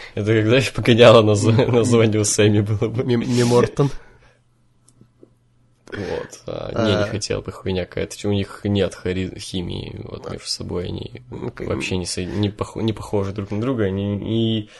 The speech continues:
Speaker 1: ну, не, короче, не, не вяжутся они друг с другом как-то.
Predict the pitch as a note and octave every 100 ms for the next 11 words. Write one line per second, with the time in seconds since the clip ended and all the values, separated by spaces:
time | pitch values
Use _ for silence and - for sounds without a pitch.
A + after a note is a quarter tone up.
0 | - - - D3+ F#3+ C#3+ - E3+ - F3+
1 | E3 E3 - E3 B2 F2+ - F2+ E2+ F#2
2 | F2+ - E2+ - - - -